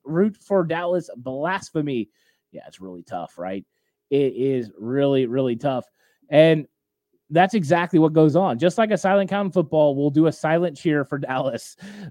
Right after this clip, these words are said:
That's exactly right, Mister Corey. That's what you have to do. You have to make sure that you do that. And, uh, Marvin says the coverage in the secondary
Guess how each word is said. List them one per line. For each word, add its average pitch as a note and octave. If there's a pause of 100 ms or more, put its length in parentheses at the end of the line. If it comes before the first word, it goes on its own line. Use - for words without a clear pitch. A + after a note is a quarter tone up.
That's D#3+
exactly D#3
right, C#3
Mister C3+
Corey. D#3
That's D3+
what F3
you E3+
have F3+
to F#3
do. A2+ (440)
You C#3
have D#3
to F3+
make D#3+
sure D#3 (200)
that C#3
you D#3
do D#3+
that. A2+
And, D#3 (320)
uh, D3+
Marvin A#3
says F#3+
the D#3
coverage G3
in G3+
the F3+
secondary D3